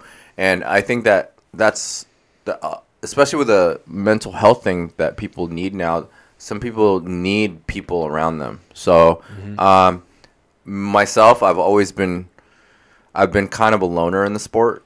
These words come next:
Speaker 1: to be honest. I've always been able to work on my own. So to have the community I have now is pretty cool.
Speaker 2: Right.
Speaker 1: Um, something I didn't really have when I was growing, uh, up in the industry. So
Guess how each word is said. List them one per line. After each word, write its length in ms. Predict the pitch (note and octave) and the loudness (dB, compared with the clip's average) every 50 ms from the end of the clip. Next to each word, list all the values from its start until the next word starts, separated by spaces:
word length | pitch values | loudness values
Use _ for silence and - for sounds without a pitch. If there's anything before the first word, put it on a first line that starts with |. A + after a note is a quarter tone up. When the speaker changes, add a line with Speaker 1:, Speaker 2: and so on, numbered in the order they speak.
| _ - | _ -18
Speaker 1:
to 100 | - G#2+ | -14 -12
be 120 | G2 G2+ | -8 -6
honest. 400 | G#2 G#2 A2 A#2 A#2 - - - - - | -4 -2 -2 -2 -4 -6 -10 -12 -10 -6
I've 220 | F#2+ G2 F2 F#2+ | -4 -4 -2 0
always 260 | F#2 G2 G2+ G2+ F#2 | 0 0 0 0 -2
been 160 | F2+ F#2+ F2+ | -4 -6 -6
able 200 | F2+ F2+ F2+ F#2 F2 | -6 -6 -6 -6 -6
to 60 | F2+ | -4
work 260 | F2 F#2 F#2 F2+ - | -2 -2 -2 -2 -2
on 120 | F#2+ E2+ E2+ | -4 -4 -4
my 160 | D#2+ D#2 D#2 | -4 -6 -6
own. 340 | D#2+ F2 F#2+ G2+ A2+ A2+ - _ _ | -4 -4 -4 -6 -8 -10 -16 _ _
So 240 | - - - A2 G2 | -12 -4 0 2 2
to 140 | - - G2+ | 2 0 0
have 240 | F#2+ A2+ A#2 A#2 A2 | 4 4 4 4 4
the 60 | A2+ | 0
community 360 | - - A2 G#2+ G#2 G#2 G2+ | -6 -6 -4 -4 -2 -2 -2
I 140 | G2 F#2 F2+ | -2 -4 -4
have 240 | F#2 F#2+ F#2+ F#2 F2 | -4 -4 -4 -6 -6
now 220 | F2 F2 F2+ F#2+ F#2 | -8 -10 -10 -10 -12
is 80 | F2 | -12
pretty 240 | - - F#2 E2+ D#2 | -14 -16 -16 -16 -16
cool. 360 | - - E2+ D2+ F2 G2+ - _ _ _ | -14 -14 -12 -12 -12 -12 -16 _ _ _
Speaker 2:
Right. 340 | - G#2 G2+ F#2+ F#2 F2 E2 - _ _ _ _ - - - | -10 -8 -8 -8 -10 -12 -14 -18 _ _ _ _ -14 -4 0
Speaker 1:
Um, 360 | A2 G2+ F#2+ F2+ F2+ F2 E2 | 2 2 4 2 2 0 -4
something 420 | - - A2 G#2+ G2+ - G#2 F#2 F2 | -4 -2 -2 -2 -2 -2 -6 -6 -4
I 140 | C#2+ E2+ F2 | -4 -4 -4
didn't 320 | D#2+ D#2+ G2 F#2+ F#2+ F2+ | -4 -6 -8 -8 -8 -8
really 260 | E2 E2 F2 E2+ D#2 F2+ | -10 -8 -8 -8 -8 -8
have 340 | F#2+ F#2 F2 F2 E2 D#2 | -4 -2 -2 -2 -2 -2
when 120 | D#2+ D#2 D2+ | -4 -8 -8
I 60 | D2 | -8
was 120 | C#2 C#2 | -8 -10
growing, 500 | - D#2 C#2+ D2 D2+ D2 C#2+ C#2+ C#2+ - _ _ - - | -10 -8 -8 -6 -6 -8 -8 -10 -14 -18 _ _ -8 -6
uh, 160 | D2+ D2+ C#2 - - | -4 -4 -4 -4 -6
up 200 | D#2+ D#2 - E2+ | -6 -6 -8 -8
in 80 | D#2 | -12
the 120 | D#2 C#2+ D2+ | -12 -10 -10
industry. 420 | D#2 D2+ D2 D2 - - C2 A#1+ | -10 -10 -12 -14 -14 -14 -14 -14
So 380 | - - - F2 - - - | -8 -4 0 0 2 0 0